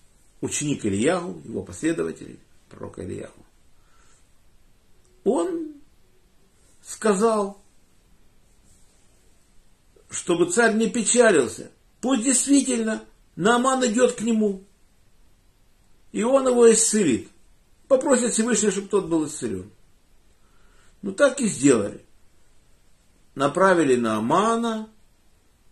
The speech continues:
к пророку Илише. Он пришёл, подош-, дошёл он к дому Илиши.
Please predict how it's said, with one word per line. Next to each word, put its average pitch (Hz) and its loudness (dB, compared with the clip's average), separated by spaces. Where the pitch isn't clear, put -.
к - -20
пророку 233 0
Илише. 202 0
Он 185 -2
пришёл, 185 0
подош-, 123 -2
дошёл 185 -4
он 156 -2
к 110 -10
дому 143 0
Илиши. 180 -4